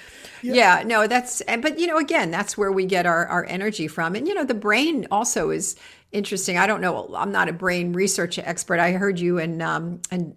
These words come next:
Speaker 2: and Howard Ross talking about this recently, about the impact, right, of the,
Speaker 1: Right.
Speaker 2: and all these different, uh, brain kind of things. But, you know, the brain does light up differently, uh, for introverts and extroverts. We do know that, that, you know, if you do a pet scan, different areas of the brain,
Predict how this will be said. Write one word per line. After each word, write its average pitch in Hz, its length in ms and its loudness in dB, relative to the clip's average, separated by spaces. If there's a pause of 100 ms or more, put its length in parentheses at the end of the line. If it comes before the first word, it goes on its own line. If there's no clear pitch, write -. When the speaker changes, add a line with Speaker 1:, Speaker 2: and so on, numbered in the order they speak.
(100)
Speaker 2:
and 160 260 -4
Howard 185 320 2
Ross 277 340 2
talking 165 380 0
about 147 240 0
this 160 220 -4
recently, 202 400 -2
about 151 320 -2
the 160 160 -6
impact, 170 480 -6
right, 165 200 -4
of 170 180 -6
the, 160 220 -6 (220)
Speaker 1:
Right. 135 180 -10 (240)
Speaker 2:
and 170 360 -6
all 190 280 -2
these 190 220 0
different, - 460 -4
uh, 120 200 -6
brain 196 340 -2
kind 170 180 -2
of 165 40 -6
things. 170 200 -4
But, 175 140 -2
you 220 80 0
know, 202 100 2
the 190 80 0
brain 226 480 2
does 214 280 4
light 175 300 2
up 180 220 0
differently, 156 720 -2 (400)
uh, 185 140 2
for 185 180 -2
introverts 165 480 -2
and 151 100 -2
extroverts. - 640 -8
We 175 120 0
do 196 160 0
know 180 240 0
that, 170 500 0
that, 160 240 -4
you 175 60 -2
know, 160 180 -6
if 160 140 -14
you 170 40 -4
do 180 120 0
a 156 40 -2
pet 202 280 -4
scan, 151 380 -4
different 180 340 -6
areas 180 440 0
of 175 100 -2
the 185 60 -4
brain, 170 580 -2